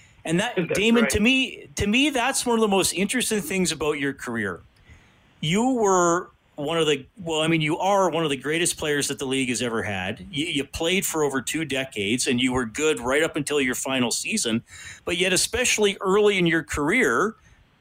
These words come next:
Speaker 1: you changed teams every two or three years, which you think shouldn't happen with a really good player. So <laughs> what's
Speaker 2: Well,
Speaker 1: your recollection of how come that kept happening?
Speaker 2: I don't think it's every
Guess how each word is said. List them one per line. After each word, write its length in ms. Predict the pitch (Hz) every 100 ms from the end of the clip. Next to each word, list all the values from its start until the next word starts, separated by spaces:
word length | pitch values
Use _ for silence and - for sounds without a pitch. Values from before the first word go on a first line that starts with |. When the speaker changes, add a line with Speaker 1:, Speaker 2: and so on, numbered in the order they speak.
| _
Speaker 1:
you 240 | - 160 196
changed 560 | - 202 220 226 -
teams 400 | - 254 294 247
every 220 | 180 135 127
two 180 | 147
or 100 | 131
three 220 | 117 131 117
years, 480 | 110 95 - -
which 180 | 156 156
you 100 | 185
think 240 | - 208 -
shouldn't 360 | - 214 202 139
happen 460 | 180 226 160 143
with 180 | 165 175
a 60 | 180
really 280 | 170 190
good 260 | 180 202 -
player. 420 | 160 226 175 - - - -
So 240 | - 226 -
<laughs> 60 | 262 226
what's 280 | 180 233
Speaker 2:
Well, 100 | 196
Speaker 1:
your 100 | 240 190
recollection 560 | 208 196 190 196 160
of 80 | 190
how 160 | 185 208
come 180 | 214 202
that 200 | 196 -
kept 220 | 220 175
happening? 420 | 190 302 - - _ _ 156 143 - - _ 170
Speaker 2:
I 120 | 202
don't 180 | 262 196
think 220 | 175 143
it's 160 | 127
every 340 | 139 151 156